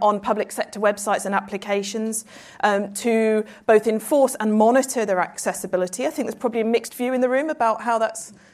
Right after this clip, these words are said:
how that's going. Um, but we also have an incoming accessibility, um, some accessibility legislation as well, which will go wider.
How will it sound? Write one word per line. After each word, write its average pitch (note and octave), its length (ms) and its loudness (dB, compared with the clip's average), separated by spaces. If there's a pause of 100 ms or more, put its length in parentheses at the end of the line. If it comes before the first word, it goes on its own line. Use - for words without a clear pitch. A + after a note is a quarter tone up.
(180)
how - 180 -8
that's - 160 -4
going. A#3+ 440 4 (260)
Um, A#3+ 420 6 (220)
but D#4 100 6
we F4 140 8
also E4+ 240 2
have C#4 260 2
an C4 160 4
incoming B3 760 -2
accessibility, G#3 1080 -2 (220)
um, G3 340 2 (280)
some - 180 -4
accessibility G#3 720 -2
legislation F#3+ 880 -2 (320)
as G3 200 0
well, F#3+ 320 2
which F#3 240 -4
will A3 160 4
go G3 400 2
wider. F#3+ 600 2